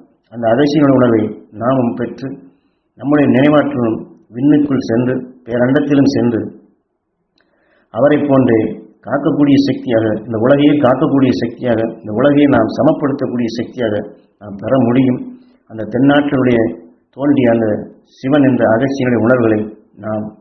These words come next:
நமக்குள் குருவாக ஏற்று எந்நாட்டவருக்கும் பெறக்கூடிய உலகுக்கு வழிகாட்டிகளாக நாம் வர வேண்டும், வாழ வேண்டும். அந்த அகசியனை போன்று ஒவ்வொருவரும் நாம் ஆக வேண்டும். எல்லோருக்கும் அந்த பாக்கியத்தை நாம்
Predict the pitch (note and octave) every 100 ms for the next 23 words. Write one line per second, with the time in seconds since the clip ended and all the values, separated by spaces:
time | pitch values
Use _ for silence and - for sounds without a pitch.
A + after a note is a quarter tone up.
0 | _ _ _ _ A#2 C#3 C#3+ B2 A2+ D3
1 | C#3+ B2 G#2+ A#2+ - - - _ _ _
2 | G#2+ C3+ C#3+ C#3+ D3 D3 C#3+ C3 B2+ C#3+
3 | C#3+ B2 A#2 C3 C#3 C#3 A2 B2 C#3+ C#3+
4 | C#3+ B2 A2+ A2 G2+ - _ _ _ G2+
5 | G2+ A2+ C3 C3 B2+ C#3+ - - _ A2
6 | C3 B2+ B2+ B2 - - - _ - G#2+
7 | A#2 C#3+ C#3+ D3 C#3+ C3+ C#3 B2+ B2 C3
8 | C3 B2+ A#2 A2+ A2 B2 A#2+ A2+ A2 A2
9 | - _ _ G2+ C#3 D3 C#3+ C#3+ B2 A#2
10 | A2+ C3 C#3 B2+ B2 A#2 A2